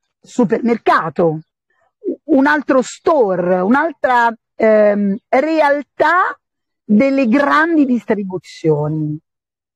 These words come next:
Dieci per cento d'iva risotto. Da fare, eh, me lo faccio a casa, dieci per cento d'iva. E, e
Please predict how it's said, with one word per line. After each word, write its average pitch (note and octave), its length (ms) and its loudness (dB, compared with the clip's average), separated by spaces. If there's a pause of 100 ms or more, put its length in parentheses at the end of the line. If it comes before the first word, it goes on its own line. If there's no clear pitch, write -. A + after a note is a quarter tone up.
(2000)
Dieci D#4+ 540 2
per C4+ 200 0
cento D4+ 520 0
d'iva D#4 580 0 (260)
risotto. G#3 1000 -2 (300)
Da A3 180 0
fare, G#3+ 480 0
eh, A#3+ 60 2
me A3 100 0
lo G#3+ 80 0
faccio A3 240 -4
a G#3+ 100 -6
casa, - 400 -8
dieci - 360 -4
per - 140 -2
cento - 360 -14
d'iva. - 160 -20 (1800)
E, B3+ 260 -2
e A#3 760 4